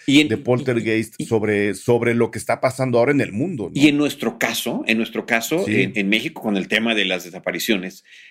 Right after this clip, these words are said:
Speaker 1: eh, de, de niñas y jóvenes, o sea, cu-, cu-, que es
Speaker 2: Sí.
Speaker 1: completamente aterrador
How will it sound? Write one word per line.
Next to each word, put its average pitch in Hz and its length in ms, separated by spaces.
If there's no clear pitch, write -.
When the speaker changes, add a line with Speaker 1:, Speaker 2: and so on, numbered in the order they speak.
Speaker 1:
eh, 98 100
de, 98 200
de 98 280
niñas 110 340
y - 40
jóvenes, 92 380
o - 20
sea, 120 200
cu-, 104 140
cu-, 107 140
que 135 140
es 139 60
Speaker 2:
Sí. - 60
Speaker 1:
completamente 113 680
aterrador 98 500